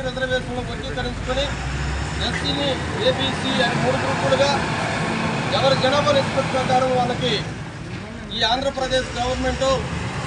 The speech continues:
నిన్న ఆర్డినెన్స్ ఇవ్వని మంజూరు చేయడం జరిగింది. మరి ఆ సందర్భంగా ముప్పై సంవత్సరాలుగా అనేక కష్టాలు, అనేక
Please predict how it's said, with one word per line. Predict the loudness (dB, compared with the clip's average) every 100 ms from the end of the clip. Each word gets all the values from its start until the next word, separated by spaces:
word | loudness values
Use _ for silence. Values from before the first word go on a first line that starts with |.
| -2
నిన్న | 0 2 4 2 2 2 4 4 6 6 6 6 6
ఆర్డినెన్స్ | 6 6 6 4 4 2
ఇవ్వని | 4 4 6 4 2 0
మంజూరు | 0 2 2 2
చేయడం | 2 2
జరిగింది. | 0 0 -2 -2 -2 -4 -4 -4
మరి | -4
ఆ | -4 -4
సందర్భంగా | -2 -2 0 4 6 8 8 6 6 4 2 -2
ముప్పై | 2 6 6
సంవత్సరాలుగా | 6 0 -6 -6 -6 -6 -8 -10 -14 -12 -12 -10 -6
అనేక | -2 -2 -2
కష్టాలు, | -6 -4 -4 -2 -2 -4 -4 -2 -4 -4 -4
అనేక | 0 0